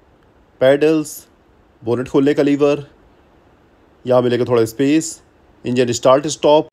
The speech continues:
लाइट के कंट्रोल्स, लॉक अनलॉक करने के बटन, सीएनजी मोड। आइए ड्राइवर सीट से बैठ के देखते हैं। यहाँ मिलेगा आपको दो ग्लास होल्डर, मैनुअल हैंड ब्रेक, ट्वेल्व वोल्ट का पोर्ट।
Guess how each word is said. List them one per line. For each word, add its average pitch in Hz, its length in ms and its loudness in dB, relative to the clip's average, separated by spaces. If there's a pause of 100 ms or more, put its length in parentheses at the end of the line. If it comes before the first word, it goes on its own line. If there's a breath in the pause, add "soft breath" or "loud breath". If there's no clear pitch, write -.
(340)
लाइट 135 300 0
के 151 100 -8
कंट्रोल्स, 147 480 -8
लॉक 123 240 0
अनलॉक 139 240 -2
करने 143 200 -4
के 143 80 -6
बटन, 147 360 -6 (320)
सीएनजी 127 460 -2
मोड। 147 280 -2 (640)
आइए 156 280 0
ड्राइवर 165 260 0
सीट 190 180 -8
से 170 120 -2
बैठ 139 180 0
के 151 80 -6
देखते 135 340 -4
हैं। 214 180 -8 (760)
यहाँ 135 200 0
मिलेगा 143 280 2
आपको 143 220 -2
दो 139 180 0
ग्लास 127 340 0
होल्डर, 175 400 -2
मैनुअल 127 400 -2
हैंड 147 300 -6
ब्रेक, 190 300 -2 (380)
ट्वेल्व 147 240 0
वोल्ट 175 200 -2
का 185 120 0
पोर्ट। 185 360 -2